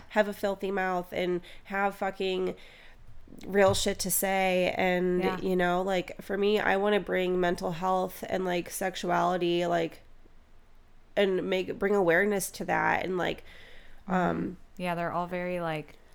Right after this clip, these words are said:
Speaker 2: posh and prim and
Speaker 1: Yeah.
Speaker 2: proper and, yeah.
Speaker 1: No, like, I don't want that to be my voice 'cause that's not my voice. And I feel like for a while I was trying to,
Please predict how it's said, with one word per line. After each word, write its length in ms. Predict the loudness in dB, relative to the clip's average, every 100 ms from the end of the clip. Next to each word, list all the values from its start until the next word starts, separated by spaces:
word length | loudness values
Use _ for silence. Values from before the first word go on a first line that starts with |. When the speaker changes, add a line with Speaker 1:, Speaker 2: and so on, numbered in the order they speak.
| -20 -20 -16 -6
Speaker 2:
posh 460 | -4 -4 -6 -6
and 160 | -6 -2
prim 220 | 0 0
and 140 | 0 -2
Speaker 1:
Yeah. 60 |
Speaker 2:
proper 580 | 0 2 4 2 2 -2
and, 400 | -2 -2 -4 -8 -14 -20 -20 -20 -10
yeah. 300 | -6 -6 -6 0
Speaker 1:
No, 260 | 2 4 2
like, 200 | -4 -2
I 160 | -2
don't 320 | 0 0 0 0
want 300 | 0 -2 0
that 220 | 0 0
to 80 | -4
be 100 | -2
my 140 | -2
voice 300 | 0 0 -2
'cause 140 | -4 -2
that's 220 | -2 -2
not 180 | -2 0
my 140 | -2
voice. 320 | 0 -2 -2
And 60 | -4
I 40 | -4
feel 120 | -4
like 120 | -6
for 160 | -6 -4
a 80 | -2
while 480 | -2 -2 -2 -4 -8 -16 -18 -6
I 180 | 0 2
was 460 | 2 0 0 -2 -6 -8
trying 500 | -8 -6 -4 -4 -6
to, 680 | -8 -6 -4 -2 -4 -6